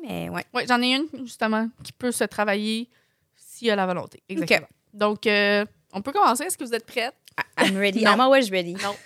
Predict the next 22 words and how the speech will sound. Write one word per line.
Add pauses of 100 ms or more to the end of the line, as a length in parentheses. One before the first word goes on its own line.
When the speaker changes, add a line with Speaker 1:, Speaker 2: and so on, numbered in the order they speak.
Speaker 3:
<laughs> (140)
Non. (340)
Speaker 1:
Non,
elle
est
pas
Speaker 3:
Bon.
Speaker 1:
prête. (220)
Speaker 2:
Va
faire
un
Speaker 3:
Pas
Speaker 2:
petit
Speaker 3:
vrai.
Speaker 2:
saut. (300)
Reviens
me
voir
après. (140)
<laughs>
Donc,
euh,